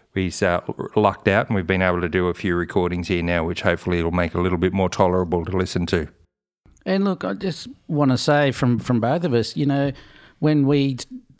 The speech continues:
Speaker 2: had the break, the unexpected break, we had a lot of people sort of reaching out to us, wondering what was going on. So I wanna say thank you to those guys for,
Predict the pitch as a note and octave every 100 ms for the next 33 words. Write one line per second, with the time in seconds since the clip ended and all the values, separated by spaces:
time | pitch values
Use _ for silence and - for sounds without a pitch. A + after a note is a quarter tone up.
0 | - - - - D3+ B2+ B2 A2 A#2 B2+
1 | B2+ - B2 B2+ B2 - B2+ - G#2+ B2+
2 | D#3 - C#3 C3 C#3 A#2 A#2+ A2+ G#2+ B2
3 | A#2 B2+ A2+ A2 A2+ F3 - B2+ - C#3
4 | C3+ B2+ B2+ C3 A#2 A2 B2+ A#2+ B2 E3+
5 | C3 - C#3 B2 A#2+ - - _ _ _
6 | _ D3+ C#3+ - B2 A#2 D#3 G#3+ D#3+ A#2+
7 | E3+ E3 D3+ B2+ F3+ - C#3+ C3 B2+